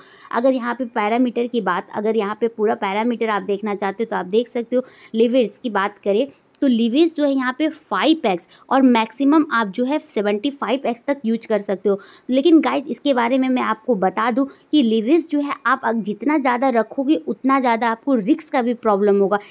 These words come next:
इसलिए सोच समझ के आप सेट कीजिएगा। जैसे मैं यहाँ पे फ़ोर एक्स ही रख रही हूँ क्योंकि मुझे ज़्यादा रिस्क नहीं लेना, मुझे कम प्रॉफिट करना है क्योंकि अभी मार्केट भी डाउन है तो मैं प्रॉफिट में ही रहना चाहती हूँ, मैं रिस्क नहीं लेना चाहती। तो आप लोग भी वही कीजिएगा, without risk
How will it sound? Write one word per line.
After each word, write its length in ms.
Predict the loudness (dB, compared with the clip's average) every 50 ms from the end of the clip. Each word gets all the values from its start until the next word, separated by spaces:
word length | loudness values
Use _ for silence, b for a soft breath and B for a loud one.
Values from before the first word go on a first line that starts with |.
| B B B
इसलिए 260 | -4 0 4 2 2
सोच 280 | 2 2 2 2 2 2
समझ 360 | 0 -2 0 0 -2 -2 -2
के 80 | -2
आप 120 | -2 -2 -2
सेट 280 | -2 0 0 0 0
कीजिएगा। 340 | -2 -4 0 0 2 2 2
जैसे 240 | 0 -2 -2 -2 0
मैं 140 | 0 0 0
यहाँ 140 | 0 -2 0
पे 100 | -2 -2
फ़ोर 340 | -2 0 0 2 4 4 2
एक्स 200 | 0 -2 -2 -2
ही 60 | 0
रख 140 | 0 0 0
रही 100 | 0 -2
हूँ 80 | -4
क्योंकि 160 | -4 -4 -4 -2
मुझे 260 | 0 0 0 0 -2
ज़्यादा 360 | -2 0 -2 0 0 0 -2
रिस्क 340 | -2 -2 -4 -6 -6 -4 -4
नहीं 220 | -2 0 0 2
लेना, 280 | 2 2 2 2 0 -2 B B B B B
मुझे 180 | -4 0 0 0
कम 280 | -2 0 2 2 2 4
प्रॉफिट 360 | 4 2 0 0 -2 -6 -4
करना 240 | -2 -4 -2 -2 -2
है 60 | -2
क्योंकि 260 | -4 -4 -4 -2 -2
अभी 140 | 0 2 2
मार्केट 460 | 2 4 2 0 0 -2 -4 -4 -2
भी 100 | -2 -2
डाउन 300 | 0 0 0 0 0 -2
है 60 | -2
तो 80 | -2 0
मैं 160 | 0 0 -2
प्रॉफिट 420 | -2 0 -2 0 0 0 -4 -2 -2 -2
में 60 | -2
ही 60 | 0
रहना 280 | 0 0 0 0 -2 -2
चाहती 280 | -2 -4 -4 -2 -2
हूँ, 80 | -2 0
मैं 80 | 0 0
रिस्क 280 | 0 -2 -4 -4 -8
नहीं 180 | -6 -2 0 0
लेना 280 | 2 2 0 0 -2 -2
चाहती। 280 | -2 -2 -2 -2 -4 -6 B B B B B
तो 60 | -2
आप 300 | 0 2 0 0 2 2
लोग 160 | 0 0 0
भी 100 | 0 0
वही 180 | 2 2 2 2
कीजिएगा, 480 | -2 -6 -6 -2 0 0 2 2 0 -2 0 -2
without 420 | -2 0 2 2 0 0 0 -2
risk 260 | -2 -4 -4 -4 -4